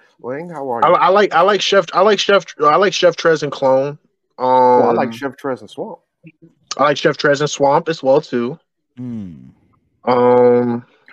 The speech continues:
Speaker 1: What about what you thought of, was what's the face a good back and forth?
Speaker 2: Well,
Speaker 1: Twerking
Speaker 2: well, here's the
Speaker 1: contest?
Speaker 2: thing, like, battle, like, the best battles don't necessarily have to be back and forths, though.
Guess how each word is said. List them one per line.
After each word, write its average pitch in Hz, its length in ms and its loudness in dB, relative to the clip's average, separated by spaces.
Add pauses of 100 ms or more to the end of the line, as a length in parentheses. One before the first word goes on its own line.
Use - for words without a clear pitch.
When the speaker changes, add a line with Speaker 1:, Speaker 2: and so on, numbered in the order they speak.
Speaker 1:
What 185 100 -6
about 214 260 -4
what 190 240 -8
you 185 60 -16
thought 185 180 -6
of, 175 220 -10 (180)
was 123 140 -10
what's 185 160 -6
the 180 60 -18
face 180 160 -12
a 175 40 -16
good 180 160 -10
back 175 140 -10
and 175 80 -18
forth? 190 180 -14 (100)
Speaker 2:
Well, 190 200 2
Speaker 1:
Twerking 175 100 2
Speaker 2:
well, 180 100 2
here's 240 160 -2
the 185 60 -2
Speaker 1:
contest? 202 220 -2
Speaker 2:
thing, 170 80 -4
like, 131 220 -4
battle, 185 380 -2
like, 143 260 -4
the 131 80 -10
best 147 340 -2
battles 160 600 0
don't 139 160 -4
necessarily 135 600 -2
have 131 180 -2
to 120 80 -14
be 123 100 -4
back 123 260 -4
and 113 120 -14
forths, - 480 -2
though. 110 280 -14